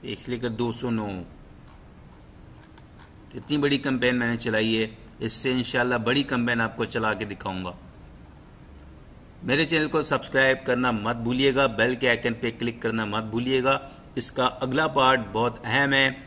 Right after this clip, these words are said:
काफ़ी depth में आपको बताऊंगा। आपके इसके बहुत सारे parts होंगे, Contact group manage, आप message कैसे send करना है, WhatsApp कैसे attach करना है इस,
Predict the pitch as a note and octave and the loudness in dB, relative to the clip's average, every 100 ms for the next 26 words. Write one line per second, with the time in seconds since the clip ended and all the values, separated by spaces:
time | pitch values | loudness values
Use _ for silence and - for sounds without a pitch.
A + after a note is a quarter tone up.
0 | - - - B2 C3+ A2+ G#2+ B2 D3 C3 | -20 -12 -4 -2 -2 0 2 2 4 2
1 | B2+ C#3 B2 A#2+ B2 B2+ B2+ - - - | 2 -2 -2 0 0 0 -2 -4 -12 -20
2 | - - - A#2 A#2 - C3+ - - C#3 | -20 -16 -2 2 2 -2 -6 -2 0 0
3 | A#2 C#3+ D3 C3 A#2+ A#2+ A#2+ A#2 - A#2 | 2 0 2 2 2 2 0 0 0 -2
4 | A2+ A#2 A2+ - - - - - - - | 0 0 -2 -10 -20 -20 -20 -20 -6 0
5 | B2 C#3 C#3 A#2 B2+ C3+ - G#2+ G#2+ A#2 | 2 4 4 4 0 0 -2 0 2 2
6 | C3 B2+ A2+ - - - - A#2+ A#2 - | 2 2 -2 -4 -12 -10 0 0 0 -6
7 | E3+ A#2+ A#2 C#3 - B2+ - B2+ A#2+ A#2 | -4 -2 -2 -4 -2 -2 -2 0 0 0
8 | A#2 A2+ A2+ A2+ A#2 A#2 - - - - | 0 2 2 4 2 -4 -16 -20 -20 -6
9 | B2+ C3+ E3+ - C#3 - B2+ A#2+ A#2+ - | 0 0 0 -2 -2 0 0 0 0 0
10 | A#2+ A#2+ A#2 A#2+ A#2 - - - - | 0 2 2 2 0 -4 -14 -12 -12